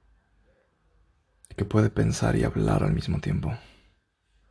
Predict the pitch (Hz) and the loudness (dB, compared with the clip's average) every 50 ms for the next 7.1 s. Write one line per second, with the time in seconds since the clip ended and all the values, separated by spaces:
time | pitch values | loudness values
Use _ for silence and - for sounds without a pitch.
0 | _ _ _ _ _ _ _ _ _ _ - _ _ - - - 110 101 - - | _ _ _ _ _ _ _ _ _ _ -20 _ _ -6 -4 -2 -2 -2 -2 0
1 | - - - - - 98 101 104 98 98 - 92 92 87 85 87 85 87 90 90 | -2 -2 -4 -4 -6 -6 -2 0 0 2 2 2 2 2 2 2 2 0 0 -2
2 | 95 101 - - _ _ _ - - - - - - - - - - - _ _ | -4 -6 -6 -10 _ _ _ -20 -20 -20 -20 -20 -20 -20 -20 -20 -20 -20 _ _
3 | _ _ _ _ _ _ _ _ _ _ _ _ - 95 95 92 - - 120 131 | _ _ _ _ _ _ _ _ _ _ _ _ -2 -2 -2 0 2 4 4 4
4 | 143 147 143 - - - - 120 110 - - - 95 92 - - - - - - | 4 2 2 0 -2 -4 -2 -2 -4 -4 -2 0 0 2 6 6 6 8 8 4
5 | - - - - _ - - - 101 - - 104 95 95 98 98 98 98 95 90 | 2 0 -6 -10 _ -20 -12 -10 -10 -4 -2 0 0 0 2 2 0 0 0 -2
6 | - 95 - 90 85 92 95 101 - 101 101 95 92 92 - - 85 71 58 104 | -4 -6 -4 -2 0 0 0 0 0 2 2 2 2 2 0 -2 -2 0 0 -2
7 | 110 | -4